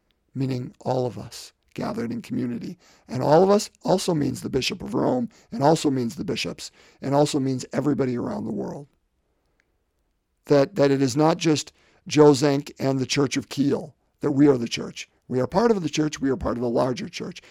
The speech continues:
in connection with the Bishop of Rome and the Bishop of, of Green Bay and the Church of Green Bay. We are part of the church. We carry the temple or the Spirit of God within us. It is both and.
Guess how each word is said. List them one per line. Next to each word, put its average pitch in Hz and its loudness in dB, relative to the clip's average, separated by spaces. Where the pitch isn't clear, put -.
in 127 -8
connection 160 -2
with 139 0
the - -8
Bishop - -6
of - -12
Rome 170 -10
and - -6
the 127 -6
Bishop 123 -2
of, 113 -4
of 95 -12
Green 120 -4
Bay 110 -8
and 120 -10
the 113 -10
Church - -8
of - -18
Green - -14
Bay. 139 -20
We 131 -6
are 151 0
part 156 -2
of 147 -6
the 110 -8
church. - -12
We 147 -2
carry 156 -4
the 131 -8
temple 131 -10
or - -8
the 120 -8
Spirit 143 -2
of 117 -8
God 117 -6
within 202 -12
us. - -18
It - -6
is 131 -4
both 139 -2
and. 131 -6